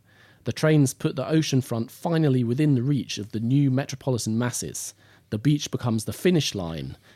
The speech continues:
for a weekly exodus that has the urgency of a jailbreak." But the need for pleasure dominates.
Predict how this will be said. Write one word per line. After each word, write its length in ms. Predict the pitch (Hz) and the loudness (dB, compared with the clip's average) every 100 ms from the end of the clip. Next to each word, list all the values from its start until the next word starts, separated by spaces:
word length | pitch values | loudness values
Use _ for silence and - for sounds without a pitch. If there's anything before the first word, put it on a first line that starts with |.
| _ | _
for 160 | - | -6
a 60 | 110 | -4
weekly 440 | 117 147 151 135 | 0 0 0 -4
exodus 520 | - 135 - 110 85 - | -2 -6 -4 -4 -4 -6
that 160 | - | -6
has 180 | - 113 | -4 -4
the 140 | 113 113 | -4 -2
urgency 480 | 131 120 110 - 101 | 0 0 -2 -2 -4
of 120 | 87 | -6
a 60 | 87 | -6
jailbreak." 800 | - 107 101 - - 64 - - _ _ - | -4 -4 -4 -8 -12 -14 -18 -20 _ _ -2
But 60 | |
the 100 | 135 | 2
need 240 | 127 170 147 | 4 4 0
for 80 | 135 | -2
pleasure 300 | - 156 123 | 0 2 2
dominates. 720 | 151 165 120 73 - - | 2 4 2 -2 -6 -8